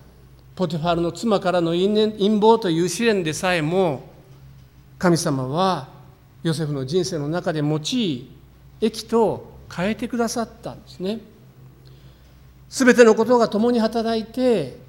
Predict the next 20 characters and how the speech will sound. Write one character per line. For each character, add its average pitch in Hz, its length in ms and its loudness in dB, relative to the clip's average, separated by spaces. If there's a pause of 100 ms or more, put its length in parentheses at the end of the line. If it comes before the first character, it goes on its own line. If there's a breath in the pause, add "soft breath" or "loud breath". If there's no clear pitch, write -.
(160)
益 208 180 0
と 175 140 -4
な 196 160 2
る 196 80 0
と - 120 -8
い - 20 -4
う - 20 -2
の - 40 -
は、 - 20 0
ま 226 120 2
さ 254 200 0
に 135 240 -4 (260)
こ 165 140 -6
の 190 100 2
よ 262 140 2
う 294 40 4
な 202 140 2
こ 147 140 -6
と 135 160 -4
で 123 320 -4